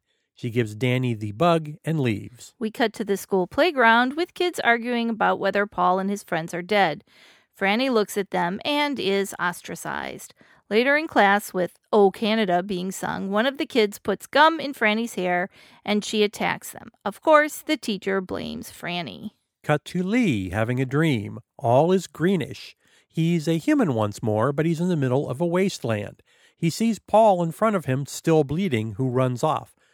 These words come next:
Speaker 1: Lee gives chase and finds himself at the mini mart. Lee is shot in the chest all over again and tries to apologize to Paul,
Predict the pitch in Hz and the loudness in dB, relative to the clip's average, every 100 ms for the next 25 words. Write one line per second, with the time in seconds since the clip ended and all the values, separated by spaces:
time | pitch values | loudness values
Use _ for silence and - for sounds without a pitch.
0 | _ _ 113 113 110 110 98 - 190 190 | _ _ -4 -2 -2 -4 -6 -2 2 2
1 | 185 - _ _ 147 139 131 120 127 127 | 0 -8 _ _ -8 -4 -2 -2 -2 -4
2 | 110 107 - 117 101 - 127 156 123 104 | -2 -2 -2 -2 -2 -2 0 2 2 -2
3 | - - _ _ _ _ _ 117 131 160 | -4 -12 _ _ _ _ _ 0 2 2
4 | 123 - 143 143 135 123 - 196 185 165 | 0 0 0 0 -2 -6 0 0 0 0
5 | 156 185 247 156 123 123 139 - _ _ | 2 2 2 0 2 2 0 -4 _ _
6 | 208 180 226 247 - 226 180 - 233 214 | -4 0 0 0 0 -4 -4 -4 -2 0
7 | 151 135 123 120 - 220 151 123 | 2 2 0 -6 0 2 4 2